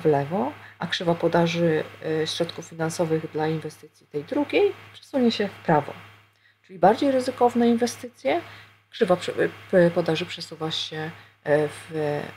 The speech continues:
lewo, e, nad, e, wy-, wybór tych, e, inwestycji mniej ryzykownych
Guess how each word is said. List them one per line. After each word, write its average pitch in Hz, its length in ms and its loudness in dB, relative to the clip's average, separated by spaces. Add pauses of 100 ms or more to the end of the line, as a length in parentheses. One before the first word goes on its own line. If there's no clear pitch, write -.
(580)
lewo, 160 600 4 (720)
e, 165 280 4 (880)
nad, - 480 2 (340)
e, 180 40 4 (760)
wy-, 190 340 -8
wybór 208 400 4
tych, - 240 -6
e, - 200 -6 (600)
inwestycji 170 520 -20
mniej 151 340 -8
ryzykownych 165 680 -2